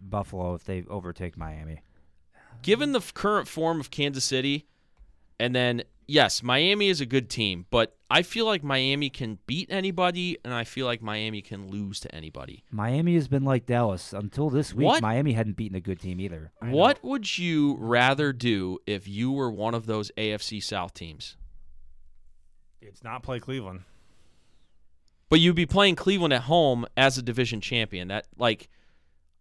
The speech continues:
Speaker 2: I know this sounds crazy, and this is probably just me being a stupid Browns fan, but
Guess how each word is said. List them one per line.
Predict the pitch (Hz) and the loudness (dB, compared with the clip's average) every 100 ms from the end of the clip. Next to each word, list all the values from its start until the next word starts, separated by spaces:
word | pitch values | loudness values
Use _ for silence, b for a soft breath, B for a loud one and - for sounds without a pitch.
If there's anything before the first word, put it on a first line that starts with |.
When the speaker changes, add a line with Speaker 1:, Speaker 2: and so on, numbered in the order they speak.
| _ | _
Speaker 2:
I | 139 170 | 4 6
know | 226 247 | 8 8
this | 214 190 | 8 6
sounds | 190 151 127 | 6 2 0
crazy, | - 131 110 110 107 | -2 0 2 0 -2
and | 113 | -2
this | 120 | -4
is | 123 | -6
probably | - 170 180 175 | 2 4 4 2
just | 143 147 | -2 -2
me | 151 | -2
being | 127 139 131 | 0 -2 -2
a | |
stupid | 110 - 156 147 123 | -4 -8 -8 -6 -6
Browns | 123 127 135 - | -4 -2 -4 -6
fan, | 101 98 | -6 -6
but | 98 107 | -4 -6